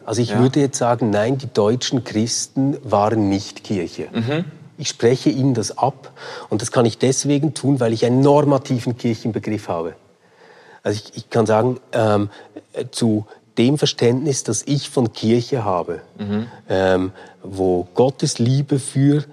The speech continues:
Speaker 1: alle Menschen erfahrbar sein soll, kann es nicht sein, dass ihr mit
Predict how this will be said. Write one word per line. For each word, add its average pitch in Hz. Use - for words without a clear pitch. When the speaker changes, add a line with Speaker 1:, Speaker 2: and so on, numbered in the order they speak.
Speaker 1:
alle 131
Menschen 117
erfahrbar 104
sein 104
soll, 90
kann 117
es 135
nicht 127
sein, 113
dass 113
ihr 117
mit 110